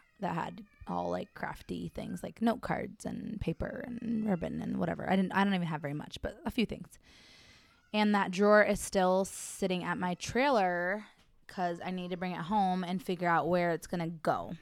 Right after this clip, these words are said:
So that's, that's interesting and going to be interesting. I need more furniture things. Like, I'm having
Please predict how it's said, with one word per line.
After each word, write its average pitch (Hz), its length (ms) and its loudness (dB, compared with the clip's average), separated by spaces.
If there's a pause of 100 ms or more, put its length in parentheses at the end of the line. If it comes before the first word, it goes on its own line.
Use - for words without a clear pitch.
(480)
So - 180 -14
that's, - 800 -8 (920)
that's 226 280 -2
interesting 156 640 -10 (1000)
and 208 140 0
going 170 240 6
to - 100 -10
be 160 280 -2 (760)
interesting. 170 540 -2
I 185 100 2
need 269 440 6
more 202 560 2 (160)
furniture 190 420 -4
things. - 440 -8
Like, 180 200 -2
I'm 208 220 6
having 180 480 2